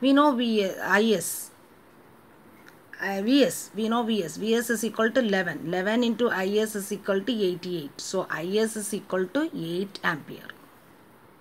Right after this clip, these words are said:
Okay. We know I S, I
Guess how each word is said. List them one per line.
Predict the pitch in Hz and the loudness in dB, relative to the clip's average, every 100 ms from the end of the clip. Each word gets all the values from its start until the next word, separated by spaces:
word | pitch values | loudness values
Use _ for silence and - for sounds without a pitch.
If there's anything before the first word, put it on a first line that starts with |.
| - - - - - | -20 -20 -20 -20 -14
Okay. | - 285 - - - - - - - - - - - - - - - - - - - - - - - - - - - - - - - - - - | -6 -6 -6 -16 -20 -20 -20 -20 -20 -20 -20 -20 -20 -20 -20 -20 -20 -20 -20 -20 -20 -20 -20 -20 -20 -20 -20 -20 -20 -20 -20 -20 -20 -20 -20 -6
We | 226 254 | 0 6
know | 285 302 - | 6 4 2
I | 202 214 | 2 4
S, | 247 269 294 - - - - - - - - - - - - - - - | 6 8 8 4 -4 -6 -8 -16 -20 -20 -20 -20 -20 -20 -20 -20 -10 0
I | 214 240 | 2 2